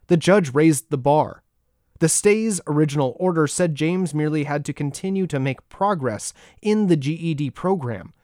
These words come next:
Now, Biskupic was telling him he had to get his G E D. Quote, "I know Mister Schmidt still isn't here,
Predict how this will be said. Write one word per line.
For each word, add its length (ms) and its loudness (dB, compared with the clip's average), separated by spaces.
Now, 340 0
Biskupic 480 -2
was 160 0
telling 300 -2
him 220 0
he 220 -2
had 440 -2
to 60 -10
get 200 -8
his 240 -8
G 160 -8
E 220 -6
D. 380 -4
Quote, 360 6
"I 100 6
know 240 6
Mister 320 2
Schmidt 480 -2
still 540 2
isn't 300 0
here, 580 -2